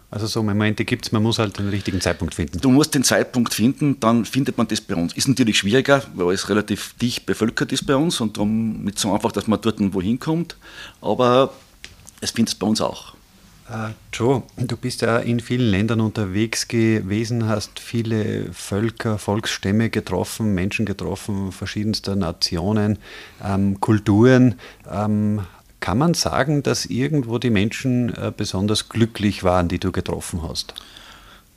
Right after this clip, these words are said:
Speaker 2: Äh, ich darf da mal so sagen, du findest überall auf der Welt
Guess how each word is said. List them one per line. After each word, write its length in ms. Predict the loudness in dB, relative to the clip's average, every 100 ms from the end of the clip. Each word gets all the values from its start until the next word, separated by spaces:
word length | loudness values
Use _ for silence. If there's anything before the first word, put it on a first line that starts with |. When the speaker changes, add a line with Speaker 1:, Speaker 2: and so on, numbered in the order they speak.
| _ -20
Speaker 2:
Äh, 60 | -20 -16 -12 -8 -6 -6 -8
ich 120 | -2
darf 200 | 2 2
da 120 | 2 2
mal 140 | 4
so 160 | 2 4
sagen, 360 | 4 4 2 -2
du 80 |
findest 380 | -2 2 2 2
überall 220 | 0 2
auf 80 | 4
der 260 | 2 2 4
Welt 280 | 2 0